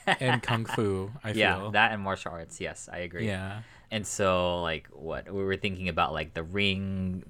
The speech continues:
Speaker 1: The Grudge, all those kinda classic horror films,
Speaker 2: Yeah.
Speaker 1: Asian horror films, Shudder, et cetera,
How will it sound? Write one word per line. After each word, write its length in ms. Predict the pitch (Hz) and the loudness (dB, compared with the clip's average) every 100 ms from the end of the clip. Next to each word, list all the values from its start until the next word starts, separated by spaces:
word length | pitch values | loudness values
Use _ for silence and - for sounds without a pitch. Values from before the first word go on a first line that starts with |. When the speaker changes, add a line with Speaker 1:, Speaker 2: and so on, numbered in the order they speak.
| 78 | -12
Speaker 1:
The 80 | |
Grudge, 1040 | - - 92 95 92 92 90 87 - - - - - - - - | -10 0 6 10 10 8 6 2 -4 -4 -8 -16 -16 -16 -18 2
all 140 | - 117 | 8 10
those 260 | 117 107 | 10 8
kinda 240 | - - 92 | 2 2 2
classic 540 | - 90 87 - 87 | 4 6 6 4 0
horror 340 | - 92 92 87 | 2 6 8 6
films, 400 | 98 92 95 - | 4 2 2 2
Speaker 2:
Yeah. 80 | |
Speaker 1:
Asian 200 | 101 95 | 4 4
horror 180 | 90 92 | 4 4
films, 320 | 90 98 95 | 4 0 0
Shudder, 480 | - - 95 92 95 | 0 4 8 8 6
et 120 | 90 - | 2 2
cetera, 440 | 98 92 95 92 | 6 8 6 4